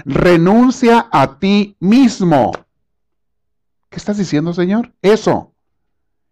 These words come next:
Jesús ya lo decía. Nada más que la palabra ego viene hasta el siglo diecinueve, veinte, que le inventan los psicólogos, pero es lo mismo. Renuncia a tus ambiciones personales y deseos personales.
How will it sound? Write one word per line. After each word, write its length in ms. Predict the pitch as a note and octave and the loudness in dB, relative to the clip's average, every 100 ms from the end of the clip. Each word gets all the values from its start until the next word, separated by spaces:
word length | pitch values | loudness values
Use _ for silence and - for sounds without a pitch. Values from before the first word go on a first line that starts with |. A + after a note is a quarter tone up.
| _ - | _ -8
Jesús 300 | C#3+ G3 G3+ | -4 -2 0
ya 100 | G#3 | 0
lo 100 | G#3 | 0
decía. 580 | E3+ G3+ A3+ F3 - _ _ _ _ _ _ | 0 0 -2 -2 -8 _ _ _ _ _ _
Nada 80 | - | -6
más 160 | D#3 - | -4 -2
que 240 | G3+ E3 - | -4 -6 -10
la 240 | B2 C3 | -8 -6
palabra 360 | B2 D3 E3+ D#3 | -4 -4 -2 -2
ego 260 | D#3+ E3+ C3 | 0 -2 0
viene 240 | A#2+ C3+ | -2 -2
hasta 180 | C3+ A#2 | -4 -8
el 120 | F#2+ | -8
siglo 280 | A#2 A2 G#2+ | -8 -6 -6
diecinueve, 480 | F#2 F#2 F#2+ G2 F2+ | -6 -6 -4 -4 -2
veinte, 380 | A2+ D3 F#2+ | -4 -4 -6
que 80 | F2+ | -6
le 80 | F2+ | -6
inventan 320 | F#2+ G2+ G#2+ | -6 -6 -8
los 100 | F2+ | -10
psicólogos, 480 | D2 C3 D3+ A#2+ - _ _ | -6 -2 0 -2 -4 _ _
pero 140 | E3+ | -4
es 60 | A3+ | 0
lo 60 | |
mismo. 460 | C4+ D#4+ G#3 G#2+ - _ _ _ _ _ _ _ _ _ _ _ - | 2 2 0 -4 -12 _ _ _ _ _ _ _ _ _ _ _ -12
Renuncia 1120 | B2+ - D#3 D3+ E3+ F#3 F3 F3 E3 D#3 - | -6 -2 0 2 2 0 -2 0 0 0 -4
a 200 | B2+ B2 | -4 -4
tus 200 | C3 A#2 | -6 -4
ambiciones 760 | B2+ A#2+ G#2 - B2 B2 A#2+ - | -4 -4 -6 -4 -2 -2 -6 -8
personales 800 | A2 G2 G2+ G2+ G#2 G#2 G#2 G2+ | -10 -8 -6 -4 -2 -4 -6 -6
y 60 | |
deseos 500 | F2+ E2+ F#2+ G2 F#2+ | -6 -6 -4 -4 -4
personales. 640 | - F2 F#2+ F#2+ F#2 G2+ | -8 -12 -8 -8 -6 -8